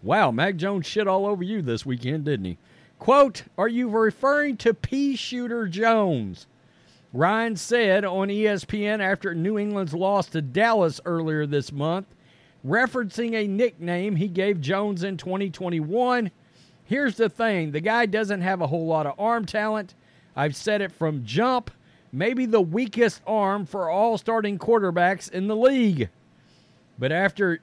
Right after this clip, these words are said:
Jones orchestrated an impressive game-winning drive in the fourth quarter and led the Patriots to an upset win over the Bills on Sunday afternoon,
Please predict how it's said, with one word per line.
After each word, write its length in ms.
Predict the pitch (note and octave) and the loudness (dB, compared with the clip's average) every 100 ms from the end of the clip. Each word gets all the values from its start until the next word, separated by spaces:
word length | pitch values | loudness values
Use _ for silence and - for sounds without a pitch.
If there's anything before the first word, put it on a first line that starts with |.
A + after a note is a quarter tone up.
| D3 | -8
Jones 640 | G#2+ A#2+ A3+ A#3+ G#3 A#3 F#3 | -4 2 4 4 2 0 -2
orchestrated 800 | G#3 A3 G3+ F3 A3 A3 G#3 | -2 0 0 -2 0 0 0
an 120 | F#3+ F3+ | -2 -2
impressive 560 | F3 - A3+ - F3 | -4 -2 -2 -2 -2
game-winning 500 | C#3+ G#3+ G#3 G3+ G#3 | 0 0 0 -2 -2
drive 320 | D#3+ G#3+ G#3+ | 0 0 0
in 80 | F#3 | -2
the 80 | E3+ | -6
fourth 300 | C3+ G#3+ F#3 | -2 -2 -2
quarter 240 | - G#3+ | -2 -2
and 120 | G3+ E3+ | -2 0
led 180 | G3 | -2
the 60 | F3+ | -2
Patriots 480 | - G3 F3+ G3 E3 | -6 -6 -4 -4 -4
to 100 | F#3 | -4
an 100 | E3 | -4
upset 360 | F3+ D#3+ F3 C#3 | -4 -4 -6 -6
win 480 | F3+ B3 G#3+ A3+ G#3 _ _ _ _ _ | -2 0 0 -2 -6 _ _ _ _ _
over 320 | - A3+ D4 | 0 2 4
the 100 | C#4+ | 4
Bills 360 | B3 G#3+ G3+ D#3 | 6 6 4 2
on 200 | F#3 E3 | 0 -2
Sunday 400 | C3+ A3+ G3+ F3+ | -2 -2 0 0
afternoon, 760 | F3+ E3 F3+ A3 B3+ G#3+ G3 | 0 -2 -4 -2 0 0 0